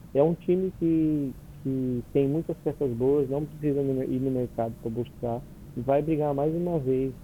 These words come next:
na Champions, e vai ser, não, esse ano, talvez até possa brigar na liderança do, da Premier League, porque tá um time bem compacto, um time bem forte, um time que sabe jogar futebol, que, que já bateu grandes joga-,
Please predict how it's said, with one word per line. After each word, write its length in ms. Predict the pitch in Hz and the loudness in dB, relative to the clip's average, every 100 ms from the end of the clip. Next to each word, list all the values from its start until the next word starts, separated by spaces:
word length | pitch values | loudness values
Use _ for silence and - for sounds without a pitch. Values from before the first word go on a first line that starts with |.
| - - | -16 -6
na 100 | 113 - | -6 -4
Champions, 500 | 117 127 160 170 165 | -4 -4 0 0 0
e 60 | 151 | 0
vai 180 | 139 143 - | 0 -2 0
ser, 200 | 147 143 - - - | 0 0 -10 -20 -10
não, 240 | 120 135 165 | 0 2 2
esse 320 | 151 160 - 143 | 2 2 0 0
ano, 340 | 143 165 180 - | 2 2 -2 -4
talvez 320 | - 147 139 143 | -4 0 2 2
até 240 | 143 165 | 2 0
possa 320 | 160 147 - | 0 -4 -4
brigar 260 | 147 135 139 | 0 0 0
na 80 | 143 | -2
liderança 520 | 143 147 131 135 143 | 0 0 0 -2 -4
do, 280 | 143 151 131 | -2 -2 -2
da 120 | 135 | -2
Premier 360 | 139 131 143 | -2 0 2
League, 240 | 165 143 120 - | 2 0 -2 -6
porque 220 | 123 131 | -4 -4
tá 140 | 127 | -2
um 60 | 127 | -4
time 260 | - 131 123 | -2 -2 0
bem 160 | 127 | 0
compacto, 420 | 127 139 131 120 - 123 | -2 -4 -4 -6 -6 -8
um 80 | |
time 240 | 120 127 120 | -6 -4 -2
bem 180 | 127 131 - | -2 -2 -2
forte, 380 | 127 123 120 | 0 0 -2
um 20 | 120 | -6
time 240 | - 127 - | -2 -2 -2
que 80 | 123 - | -8 -6
sabe 280 | 131 127 127 - - - - | -4 -4 -6 -10 -20 -20 -4
jogar 280 | 123 120 123 | 0 0 0
futebol, 580 | - 123 110 117 123 120 - - - - - | -2 -4 -2 0 2 0 -6 -18 -16 -14 -6
que, 200 | 135 131 - - - - | 0 0 -2 -12 -20 -10
que 260 | - 139 131 | 4 4 4
já 120 | 143 | 2
bateu 380 | 135 131 - 143 | 0 0 2 2
grandes 420 | 131 147 156 139 | 4 2 2 2
joga-, 220 | 120 123 | 0 0